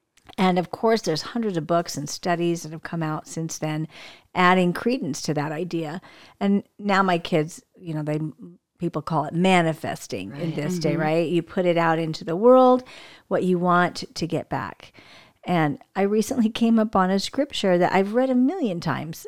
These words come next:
Speaker 1: but when I read it this time, it was like this light bulb came on in my brain.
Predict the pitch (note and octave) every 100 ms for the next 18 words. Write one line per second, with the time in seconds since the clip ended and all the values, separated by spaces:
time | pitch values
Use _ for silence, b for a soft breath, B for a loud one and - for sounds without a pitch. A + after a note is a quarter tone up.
0 | E4+ G#3+ G3+ - - G3 F#3 G3+ A#3 B3
1 | F#3+ F3+ - F3+ F3 F3 - E3 E3+ F3
2 | E3 - D#3+ - E3+ D3+ - D#3 - F#3
3 | F3+ F3 E3+ D#3 D3+ D#3 D#3